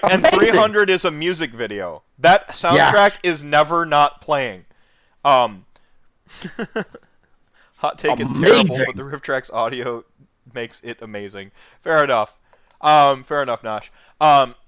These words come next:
Speaker 1: no, so, so I like the objectives game, and, and I think, eh, on one hand, I understand the opinion that you're, it's not fun to just play the objectives. I'm just here to, like, push my models forward and fight. I, I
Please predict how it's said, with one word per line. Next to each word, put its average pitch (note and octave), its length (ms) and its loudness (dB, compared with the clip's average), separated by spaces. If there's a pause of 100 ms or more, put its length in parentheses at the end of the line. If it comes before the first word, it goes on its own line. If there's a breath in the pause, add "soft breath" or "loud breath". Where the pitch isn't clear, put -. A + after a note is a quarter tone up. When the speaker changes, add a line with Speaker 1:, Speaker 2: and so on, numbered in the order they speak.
Speaker 1:
no, A#3 180 0
so, G#3+ 200 -4
so - 260 -6
I A3 160 4
like G#3 280 -2
the F3 120 -4
objectives C3 460 -6
game, G2 320 -12
and, D3+ 240 -8
and D#3 160 -6
I D#3+ 200 2
think, F#3 440 -8 (880)
eh, E3+ 80 -10 (440)
on F#3+ 200 2
one G#3+ 200 0
hand, F3 520 -2 (580)
I E3 120 4
understand F3 640 -2
the D#3 60 -2
opinion D3+ 480 -6
that C3+ 220 0
you're, C3+ 100 -10
it's C#3 180 -10
not D3 260 0
fun C3+ 360 -6
to - 120 -16
just B2 300 -8
play C3 140 -2
the A#2+ 80 -4
objectives. A#2 440 -10
I'm G#2+ 120 -12
just A2+ 180 -14
here A#2 160 -10
to, G#2 100 -12
like, G#2 180 -8
push - 200 -12
my G#2+ 80 -10
models G2 240 -10
forward G2+ 280 -12
and G2 100 -16
fight. G#2+ 300 -8 (420)
I, B2+ 140 -2 (380)
I E3 340 2